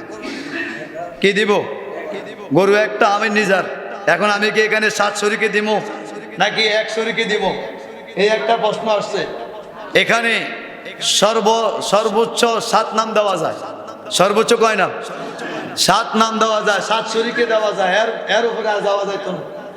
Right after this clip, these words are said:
সাত শরীকের উপরে আর যাওয়া যেত না। অনেকে আবার কোরবানির লগে আকিকা দেয়, আকিকাও আপনি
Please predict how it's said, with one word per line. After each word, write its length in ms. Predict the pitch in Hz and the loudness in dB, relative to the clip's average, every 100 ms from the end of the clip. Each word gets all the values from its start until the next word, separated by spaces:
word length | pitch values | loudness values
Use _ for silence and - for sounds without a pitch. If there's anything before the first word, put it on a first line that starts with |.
| - - - | -16 -16 -4
সাত 220 | 190 202 | 0 2
শরীকের 360 | - 220 240 233 | 2 0 2 2
উপরে 200 | 226 233 | 4 4
আর 260 | 226 262 262 - - - 175 170 - - - - 156 | 4 2 0 -6 -8 -6 -4 -4 -4 -6 -8 0 2
যাওয়া 220 | 214 220 | 4 4
যেত 220 | 226 233 | 2 2
না। 240 | 240 214 147 - - - - - | 2 0 -2 -8 -10 -12 -8 0
অনেকে 340 | 180 226 233 | 2 4 4
আবার 220 | 240 240 233 | 4 2 2
কোরবানির 400 | 233 226 226 220 | 2 2 2 2
লগে 200 | 233 233 | 2 4
আকিকা 480 | 214 214 214 226 | 2 -2 -2 -2
দেয়, 220 | 202 196 - - - - 165 | 2 0 0 -6 -10 -2 2
আকিকাও 580 | 208 233 233 254 262 | 4 2 4 4 4
আপনি 560 | 226 220 226 220 220 | 2 2 0 0 0